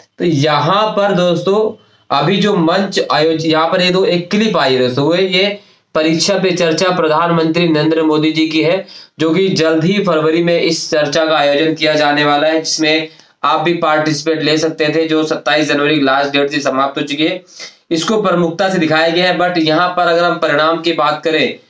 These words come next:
तो परिणाम का जो दोस्तों वो चीजें हैं,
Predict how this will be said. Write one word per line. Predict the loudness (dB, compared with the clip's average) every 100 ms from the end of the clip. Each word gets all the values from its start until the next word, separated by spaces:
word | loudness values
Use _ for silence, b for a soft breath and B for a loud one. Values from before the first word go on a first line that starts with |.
| B -6
तो | -4
परिणाम | 0 0 2 0 0
का | 0
जो | 2 2 2 0
दोस्तों | 0 0 0 0
वो | 0
चीजें | -2 0 0
हैं, | 2 0 -4